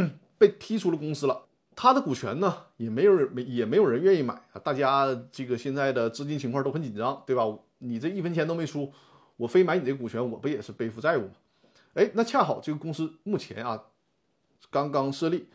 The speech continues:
对外呢也没有任何债务，那么公司采取一个方式，就是通过减少注册资本的方式，把隔壁老王持股的这百分之二十的股权给减出去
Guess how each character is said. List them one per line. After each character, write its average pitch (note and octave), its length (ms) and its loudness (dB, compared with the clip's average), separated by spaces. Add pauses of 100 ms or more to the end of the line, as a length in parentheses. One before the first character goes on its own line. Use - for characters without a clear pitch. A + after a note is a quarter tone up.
(300)
对 G3+ 140 8
外 G3 180 8
呢 C3+ 100 0
也 A2+ 80 -2
没 A2+ 120 -2
有 D#3 100 2
任 D#3+ 140 0
何 D3+ 60 2
债 G3 200 4
务， A#2 60 -2 (340)
那 D#3+ 120 -4
么 - 240 -2 (100)
公 D3 140 -6
司 C3+ 120 -6
采 C#3 180 -2
取 B2+ 120 -4
一 A2 40 -8
个 C3+ 80 -6
方 B2 220 -6
式， B2+ 100 -10
就 A#2+ 120 -10
是 A#2 100 -10
通 D#3 220 -10
过 D#3+ 100 -2
减 E3+ 240 2
少 D#3 140 2
注 G#3+ 120 -4
册 G3 140 6
资 F#3+ 100 0
本 A#3 200 0
的 - 40 -16
方 A2+ 160 -6
式， - 140 -12 (840)
把 C3+ 280 2 (200)
隔 C#3+ 120 0
壁 E3+ 80 10
老 C#3 120 6
王 G#2 260 -6
持 - 240 -10
股 D3 160 -6
的 A2+ 80 -6
这 C3+ 100 -8
百 A2+ 140 -8
分 G#2 100 -8
之 C3 60 -6
二 C3+ 80 -4
十 - 100 -12
的 A#2+ 80 -10
股 A2+ 80 -14
权 A2 200 -10
给 D#3 80 -6
减 - 240 -4
出 B2 100 -14
去 - 240 -8